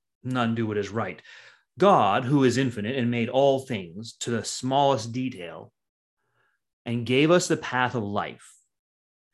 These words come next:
doesn't know what he's talking about. I know better. Now, sometimes maybe this is put in a social framework of saying people who speak for God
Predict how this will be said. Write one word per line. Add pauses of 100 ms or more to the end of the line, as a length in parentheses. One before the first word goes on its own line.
(340)
doesn't
know
what
he's
talking
about.
I
know
better. (1300)
Now,
sometimes
maybe
this
is
put
in
a
social
framework
of
saying (300)
people
who
speak
for
God